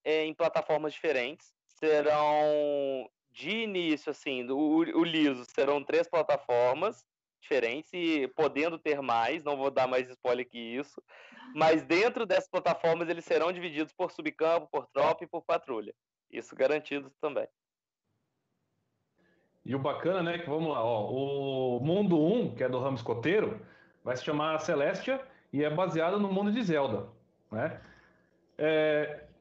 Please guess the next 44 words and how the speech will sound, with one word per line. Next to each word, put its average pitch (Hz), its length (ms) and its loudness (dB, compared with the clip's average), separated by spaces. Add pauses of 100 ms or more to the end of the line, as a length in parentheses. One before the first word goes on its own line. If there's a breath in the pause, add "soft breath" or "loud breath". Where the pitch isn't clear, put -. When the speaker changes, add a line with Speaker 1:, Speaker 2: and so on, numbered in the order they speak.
Speaker 2:
pra 175 100 -2
quem 220 120 -2
acompanha 190 400 0
o 170 40 -2
Soul 143 240 -2
Scouts, 185 400 -2
quando 165 160 -2
a 175 40 0
gente 180 120 -2
fala 180 220 0
de 156 280 2 (180)
videogames, 135 1120 0
né, 127 140 -2
que 147 100 -6
eu 120 40 -4
fui - 140 -4
proibido, 110 760 0 (680)
foi 110 140 2
falar 117 220 2
Speaker 1:
<laughs> - 0 -
Speaker 2:
videogame, 113 420 -2
agora 123 240 -2
é, 117 40 0
o 113 40 0
universo 117 380 -2
é 104 80 -2
games, 113 560 -4
né, 131 160 -2
só. 156 360 -4 (520 loud breath)
Então, 202 420 -2 (240 loud breath)
Mundo 240 260 0
Zelda 208 380 0
pra 196 240 -2
quem 190 200 -4
vai 190 160 -2
ficar 180 240 -4
lá 170 160 0
no 175 140 0
Celestia. 117 680 -4 (160)
O 143 60 -4
Mundo 214 240 2
dois 214 200 2
também 170 300 -2
escoteiro, 180 580 -2